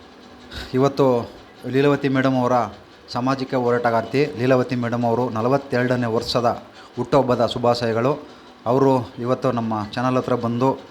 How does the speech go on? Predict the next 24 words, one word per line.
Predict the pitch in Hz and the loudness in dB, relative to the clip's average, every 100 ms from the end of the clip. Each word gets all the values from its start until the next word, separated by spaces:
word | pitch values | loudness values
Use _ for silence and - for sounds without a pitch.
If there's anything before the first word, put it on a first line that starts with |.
| - - - | -20 -20 -8
ನಮ್ಮ, | 123 127 123 113 - - | -2 0 0 -2 -8 -12
ಆ, | 110 117 107 104 - 120 | -8 -6 -6 -10 -12 -6
ಇದರಲ್ಲಿ | 127 123 123 123 | -4 -2 0 0
ನಾವು | 120 117 117 | 0 0 0
ಇವತ್ತು | 117 110 | 0 -2
ಬರ್ತ್ಡೇ | 110 131 120 | -2 0 0
ಆಚರಣೆ | - 120 | -2 -4
ಮಾಡಿದ್ದೀವಿ. | 117 120 117 143 170 - - - - 110 | -4 -4 -2 -2 -2 -8 -20 -20 -12 -4
ಅವ್ರ | 127 135 | 0 0
ಹತ್ರ | - 135 | 2 2
ಒಂದು | 127 110 117 | 2 2 -2
ನಾಲ್ಕು | 117 123 135 | 2 2 0
ಮಾತು | 123 - | -2 -2
ಕೇಳ್ತೀವಿ. | 120 117 117 127 127 | -2 0 2 0 0
ಇವತ್ತು | 117 127 - 139 135 - | -2 -2 0 0 -2 -2
ಅವ್ರ | 110 120 | 0 2
ಹುಟ್ಟಿದಬ್ಬ | 117 120 127 123 | 2 4 4 4
ಹೆಂಗಿತ್ತು, | 120 131 123 - 127 | 2 2 0 0 -2
ಯಾವ | 110 120 | 0 -2
ಥರ | 127 | -4
ಇತ್ತು, | 120 - 131 135 - - - - | -4 -8 -10 -10 -14 -20 -10 -2
ಅವ್ರು | 120 | 2
ಹೇಳ್ತಾರೆ | 127 120 120 | 4 2 0
ಕೇಳಿ. | 117 117 | -2 -4